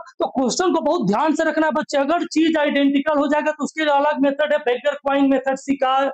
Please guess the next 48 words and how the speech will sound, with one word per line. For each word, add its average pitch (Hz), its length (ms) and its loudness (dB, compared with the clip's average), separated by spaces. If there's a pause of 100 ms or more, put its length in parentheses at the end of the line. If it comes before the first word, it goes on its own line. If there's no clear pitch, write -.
(400)
सिक्का 320 540 -2
और 285 240 0
भिखारी 262 480 0
method, 285 440 0 (500)
वो 339 120 0
बाद 254 320 0
का 311 80 0
बात 277 280 0
है। 208 140 2
और - 440 -8
अगर 339 240 0
सर 349 260 -2
चीज 339 460 2
कम 320 160 2
हो 302 140 2
जाए 339 140 0
और 330 60 0
लोग 285 300 2
ज्यादा 302 260 2
हो 302 80 0
जाए 311 100 0
तो 311 140 0
याद 269 220 2
करो 320 300 0
gap 269 240 0 (100)
method, 277 400 0 (240)
जिसमें 277 380 0
कि 311 100 -2
जगह 254 320 0
ज्यादा 269 360 0
था, 285 140 -2
एक, 285 360 0
दो, 285 320 0
तीन, 294 520 0
चार, 277 260 0 (180)
पांच, 277 320 0
छह, 302 320 -2 (460)
छह 302 280 -2
जगह 302 320 0
पे - 220 -2
चार 285 300 0
लोगों 311 300 2
को 320 140 -2
बैठाना 302 420 -2
है। 294 100 0
कैसे 294 300 -2
बैठाते 339 480 0
थे? 302 300 -2